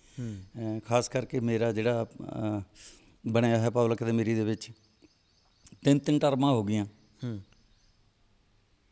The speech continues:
Speaker 2: ਤੀਜੀ, ਤੀਜੀ ਟਰਮ ਹੈ। ਜਿਨ੍ਹਾਂ ਦੇ ਦਾਦੇ ਦੇ ਵਿਆਹ 'ਚ ਗਿਆ ਸੀ, ਹੁਣ ਪੋਤਿਆਂ ਦੇ ਵਿਆਹ 'ਚ ਗਾ ਰਹੇ ਹਾਂ।
Speaker 1: ਹੂੰ।
Speaker 2: ਮਤਲਬ, ਉਹ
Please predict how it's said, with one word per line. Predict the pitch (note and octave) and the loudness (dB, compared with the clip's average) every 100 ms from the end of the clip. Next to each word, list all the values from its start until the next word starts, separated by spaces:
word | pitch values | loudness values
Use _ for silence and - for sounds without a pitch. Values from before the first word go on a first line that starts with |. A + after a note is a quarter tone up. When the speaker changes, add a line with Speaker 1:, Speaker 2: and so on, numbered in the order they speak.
| _ _ - | _ _ -4
Speaker 2:
ਤੀਜੀ, | B2 B2 | -2 0
ਤੀਜੀ | B2+ C3 B2+ | 0 2 2
ਟਰਮ | B2 A#2+ A#2+ | 0 0 2
ਹੈ। | |
ਜਿਨ੍ਹਾਂ | A#2+ C3+ D3 | 2 2 4
ਦੇ | D#3+ | 4
ਦਾਦੇ | B2+ A#2 B2+ | 2 2 2
ਦੇ | C#3 | 4
ਵਿਆਹ | C3 C#3 | 4 2
'ਚ | D3 | 2
ਗਿਆ | C3+ B2+ | 2 2
ਸੀ, | C3+ | 2
ਹੁਣ | C#3 | 0
ਪੋਤਿਆਂ | D3 - B2+ - | -2 -2 -2 0
ਦੇ | C#3 | 2
ਵਿਆਹ | C3+ E3 | 4 2
'ਚ | D3+ | 0
ਗਾ | B2 - A#2+ | 0 0 0
ਰਹੇ | B2 | 0
ਹਾਂ। | A2+ | 0
Speaker 1:
ਹੂੰ। | - - - - - C#3 | -6 -18 -18 -14 -2 2
Speaker 2:
ਮਤਲਬ, | C#3+ C#3+ | 2 2
ਉਹ | D3 D#3+ D#3 | 0 2 2